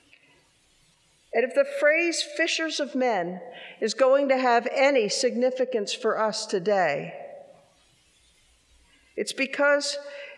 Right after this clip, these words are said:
it may give us insights into the character required of Christ's disciples. There are three specific character traits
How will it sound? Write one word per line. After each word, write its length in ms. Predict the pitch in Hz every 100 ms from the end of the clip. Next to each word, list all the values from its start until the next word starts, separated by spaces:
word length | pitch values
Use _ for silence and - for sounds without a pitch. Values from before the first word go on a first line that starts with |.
| - - _ -
it 120 | 262
may 240 | 285 320
give 160 | 302 277
us 200 | 269 269
insights 720 | - 294 285 - 214 190 190
into 320 | - 240 233 254
the 120 | 240
character 840 | 247 269 262 262 254 202 156 190 - - - - - -
required 600 | - - 254 254 254 254
of 120 | 254
Christ's 580 | - 233 220 214 - -
disciples. 1040 | - 214 - 226 214 185 165 - - - - - _ _ _ _ _ _ _ _ _ _ - - - - -
There 120 | 277
are 60 |
three 380 | 285 285 359 370
specific 680 | 359 - 339 - 311 320 294
character 480 | - 269 254 262 233
traits 640 | - 214 175 165 - -